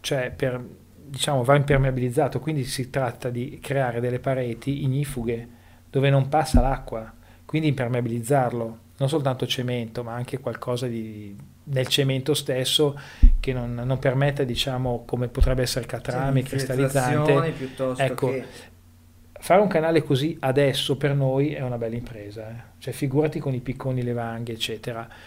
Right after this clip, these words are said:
Speaker 1: E infatti poi
Speaker 2: Anche perché
Speaker 1: diversi
Speaker 2: stiamo parlando di chilometri e chilometri,
Speaker 1: Ecco,
Speaker 2: eh.
Speaker 1: diverse strutture, diversi ricercatori pensano che sia di epoca romana il Naviglio. Non solo, ma se tu vai a Monza, nel Ponte dei Leoni, che ci sono su queste,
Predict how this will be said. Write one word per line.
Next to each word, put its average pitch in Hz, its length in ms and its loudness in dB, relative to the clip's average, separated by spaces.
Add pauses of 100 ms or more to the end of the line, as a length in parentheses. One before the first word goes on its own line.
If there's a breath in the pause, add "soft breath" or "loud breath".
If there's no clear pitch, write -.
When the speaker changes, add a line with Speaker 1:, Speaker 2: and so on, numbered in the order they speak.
(600 loud breath)
Speaker 1:
E - 100 -2
infatti 196 340 4
poi 123 720 4
Speaker 2:
Anche 127 160 -12
perché 117 200 -4
Speaker 1:
diversi 135 80 4
Speaker 2:
stiamo 143 220 4
parlando 127 300 0
di 120 100 -6
chilometri 123 560 -4
e - 20 -6
chilometri, 120 480 0
Speaker 1:
Ecco, 135 200 0
Speaker 2:
eh. - 20 2
Speaker 1:
diverse 143 440 4
strutture, 151 800 2
diversi 147 440 4
ricercatori 160 580 0
pensano 143 400 -2
che 139 120 -2
sia 117 640 -4
di 120 160 -2
epoca 123 300 -6
romana 120 340 -4
il 107 60 -10
Naviglio. 104 480 -12 (580 loud breath)
Non 151 160 2
solo, 156 280 6
ma 117 100 -4
se - 120 -6
tu 135 120 -2
vai 127 220 2
a 123 120 0
Monza, 139 400 0
nel 117 100 -6
Ponte 131 260 -4
dei 123 120 0
Leoni, 123 440 -2
che 120 120 -10
ci - 100 -10
sono 123 240 -8
su 123 220 -6
queste, 120 720 -6